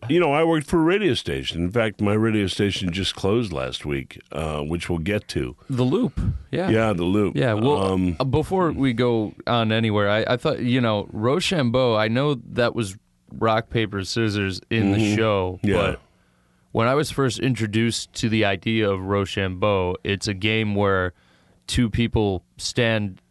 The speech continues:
Speaker 2: face to face, and then one guy, it's like, it's like the game Mercy.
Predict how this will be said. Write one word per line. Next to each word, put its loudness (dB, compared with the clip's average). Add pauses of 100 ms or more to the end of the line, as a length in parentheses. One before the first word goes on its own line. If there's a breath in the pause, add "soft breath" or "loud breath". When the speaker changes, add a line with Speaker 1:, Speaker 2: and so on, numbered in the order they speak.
(140)
Speaker 2:
face -2
to -4
face, 0 (460)
and 2
then 0
one 2
guy, 0 (300)
it's -2
like, 0 (140)
it's -2
like 0
the 0
game 0
Mercy. 0